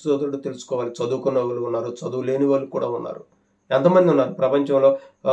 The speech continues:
మన భారతదేశానికి స్వతంత్రం వచ్చేటప్పటికి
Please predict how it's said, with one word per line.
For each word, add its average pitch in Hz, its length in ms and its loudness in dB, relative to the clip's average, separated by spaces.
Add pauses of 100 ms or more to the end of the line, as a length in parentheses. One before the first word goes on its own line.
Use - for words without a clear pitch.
(140)
మన 135 120 8 (440)
భారతదేశానికి 135 840 4
స్వతంత్రం 143 460 -2
వచ్చేటప్పటికి 143 580 -2